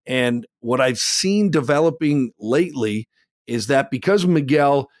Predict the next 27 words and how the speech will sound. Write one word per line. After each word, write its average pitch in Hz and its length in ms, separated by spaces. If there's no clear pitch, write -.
is 123 200
so 165 260
dependable, 143 600
stays 147 440
home, 135 420
it's 131 220
allowed 143 380
Michael 139 340
Boxall 120 540
to 107 40
make 123 220
some 135 220
of 120 80
those 110 320
crazy 143 500
runs 123 360
of 196 80
his 104 340
where 131 400
you 127 180
don't 170 280
expect 156 440
a 131 40
guy 127 300
that's 120 220
six - 280
four, 123 520